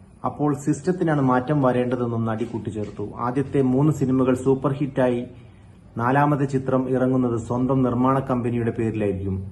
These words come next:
അത് എങ്ങനെയാണ് സാധിക്കുന്നത്? പണം ഒഴുക്കുകയാണ്. നിങ്ങൾ അവിടെ നിന്നാൽ മതിയാകും.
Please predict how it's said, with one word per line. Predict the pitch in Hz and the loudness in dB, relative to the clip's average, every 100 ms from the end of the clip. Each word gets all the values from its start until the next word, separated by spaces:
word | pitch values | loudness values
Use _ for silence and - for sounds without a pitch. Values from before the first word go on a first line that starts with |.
| - - - 117 | -14 -18 -8 -2
അത് | 123 | 0
എങ്ങനെയാണ് | 123 123 143 143 139 | 0 0 0 2 0
സാധിക്കുന്നത്? | 135 120 123 123 117 113 110 107 - | 2 0 0 -2 -2 0 -2 -4 -4
പണം | 120 127 139 139 | 0 0 0 -2
ഒഴുക്കുകയാണ്. | 127 131 131 151 139 117 101 95 95 - - - - - 123 | 2 4 4 2 2 2 0 -2 -4 -8 -12 -14 -14 -8 -2
നിങ്ങൾ | 139 156 156 | 2 2 2
അവിടെ | 135 139 147 | 2 2 2
നിന്നാൽ | 143 135 139 151 156 | 2 2 2 4 4
മതിയാകും. | 139 117 110 104 92 95 92 | 4 2 2 0 0 -4 -4